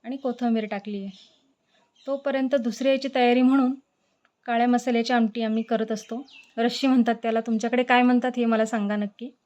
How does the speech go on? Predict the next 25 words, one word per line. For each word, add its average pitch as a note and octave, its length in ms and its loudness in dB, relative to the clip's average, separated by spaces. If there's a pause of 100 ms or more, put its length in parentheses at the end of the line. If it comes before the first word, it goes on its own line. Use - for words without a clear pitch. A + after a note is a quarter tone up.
(520)
तर B3 40 -10
मी B3+ 100 -4
कांदे A#3+ 360 2
भाजत A#3+ 320 2
ठेवले A3+ 260 0
दोन A3 280 2
असे A3 180 -2
कापून. A3 400 -4 (1400)
काळी A3 200 -8
कण-, A3+ 440 -6
काळी A3 300 -2
आमटी A#3 260 2
करायची G#3+ 360 0
आपल्याला. G#3+ 360 -4 (1200)
कढईमध्ये A#3+ 400 -2
मी B3 80 0
पुन्हा A#3 420 -2 (440)
तेल A#3+ 200 0
गरम A#3 220 2
करून A#3 220 0
त्यामध्ये A#3 340 0
जिरे, A3+ 500 0 (880)
मोहरी, A3+ 420 -4 (300)
हळद, A3 260 -4 (340)
हिंग, G#3+ 240 -6